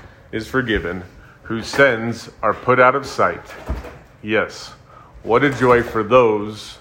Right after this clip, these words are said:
record the Lord has clean, has cleared of sin." Let me repeat verse eight again, 'cause that one's important. "Yes, what a joy for those whose record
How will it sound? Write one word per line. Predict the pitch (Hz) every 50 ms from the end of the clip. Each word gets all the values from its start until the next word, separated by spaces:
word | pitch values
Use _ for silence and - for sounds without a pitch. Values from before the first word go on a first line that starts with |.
| - - -
record | 107 104 113 113 107 - - 98 92 95 95 - - - - -
the | 101 101
Lord | 101 107 117 117 113 107 110 107 101
has | 104 104 101 95 -
clean, | - - - 113 110 104 98 95 101 - - - - -
has | 101 98 101 -
cleared | - - - 113 113 113 120 120
of | 131 123 107
sin." | - - - 92 87 80 78 80 80 - - - - - - - - - - - - - - - _ _ _ _ - - - - - - - - - - - - - - - - - - - _ _ - - _ _ _ _ -
Let | 104
me | 104 107
repeat | 107 107 104 98 - 107 107 104
verse | 95 101 98 90 -
eight | 101 98 95
again, | 98 90 95 92 90 87
'cause | 82 85
that | 90 90 87
one's | 95 95 98
important. | 95 95 - 90 80 73 80 - 92 - - - - _ _ _ - - - - - - - -
"Yes, | 107 110 110 95 80 - - - - - - - - - - - - - - - - - - - - -
what | - 113 123 139
a | 151 160
joy | 143 127 120 135 131 120 117 113 113 113 113 120 120 - -
for | - - - 110 104
those | 98 110 113 110 104 98 95 95 98 110 110 - - - - - -
whose | - 110 110 101 95
record | 98 101 113 113 110 104 - 98 95 95 98 101